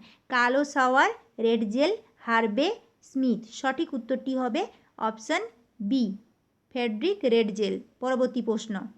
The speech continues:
অ্যাসারশন ও রিজন দেওয়া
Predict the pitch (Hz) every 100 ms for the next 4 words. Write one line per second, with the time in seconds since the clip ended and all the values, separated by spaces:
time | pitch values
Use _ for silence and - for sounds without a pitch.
0 | _ _ _ _ _ _ _ _ _ _
1 | _ _ _ _ _ _ _ _ _ _
2 | 262 269 339 370 381 - 254 247 226 302
3 | 302 294